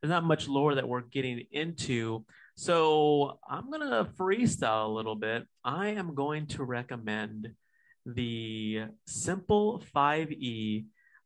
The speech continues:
Microsoft Word Template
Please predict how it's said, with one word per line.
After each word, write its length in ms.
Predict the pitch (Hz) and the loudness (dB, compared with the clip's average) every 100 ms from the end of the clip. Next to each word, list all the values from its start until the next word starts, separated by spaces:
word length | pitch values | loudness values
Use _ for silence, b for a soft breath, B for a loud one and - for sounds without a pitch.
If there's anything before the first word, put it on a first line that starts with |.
| - | -12
Microsoft 840 | 113 127 135 151 - 143 143 143 - | -4 -2 -2 -4 -4 -2 0 -2 -2
Word 600 | 127 123 143 151 147 - - | -2 2 4 4 0 -6 -6
Template 520 | 175 175 185 190 | -4 -2 -2 -4